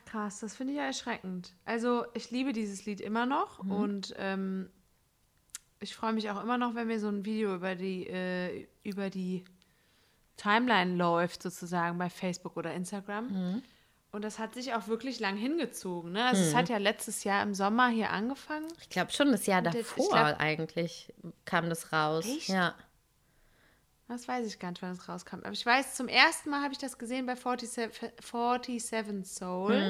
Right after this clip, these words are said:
Speaker 2: Mhm.
Speaker 1: Der Sänger, Voila heißt er, glaub ich, ne?
Speaker 2: Mhm.
Speaker 1: Speed oder irgendwie sowas. Und der hat, ähm, das in seinem Instagram-Account,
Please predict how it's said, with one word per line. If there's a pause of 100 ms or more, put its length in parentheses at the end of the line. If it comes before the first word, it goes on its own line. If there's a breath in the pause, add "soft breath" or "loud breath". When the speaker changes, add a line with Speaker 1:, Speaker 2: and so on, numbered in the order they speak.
Speaker 2:
Mhm. (840 soft breath)
Speaker 1:
Der
Sänger, (720)
Voila (140)
heißt
er,
glaub
ich,
ne?
Speaker 2:
Mhm. (500)
Speaker 1:
Speed (200)
oder
irgendwie
sowas. (760 loud breath)
Und
der
hat,
ähm, (460)
das
in
seinem
Instagram-Account,